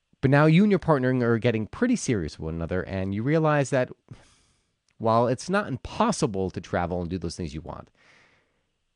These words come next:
you may think that, <sighs> well, it might be more difficult. I mean, that in, in and of itself is a story, because I know I've met people when I was traveling who literally with a back-, you know, a kid on a backpack, and they're going around. I think I met them in Africa, and they were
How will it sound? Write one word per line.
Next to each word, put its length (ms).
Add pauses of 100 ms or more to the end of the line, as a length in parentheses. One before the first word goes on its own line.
(440)
you 220
may 440
think 320
that, 180 (160)
<sighs> 140
well, 200
it 140
might 200
be 80
more 200
difficult. 380 (1040)
I 40
mean, 160
that 160
in, 300
in 140
and 120
of 100
itself 340
is 160
a 60
story, 260
because 200
I 60
know 300 (260)
I've 120
met 160
people 260
when 140
I 60
was 80
traveling 440
who 320 (280)
literally 400
with 180
a 40
back-, 380
you 100
know, 140
a 100
kid 280
on 120
a 60
backpack, 540 (680)
and 300
they're 280
going 400
around. 260
I 140
think 200
I 60
met 180
them 140
in 120
Africa, 440
and 100
they 80
were 200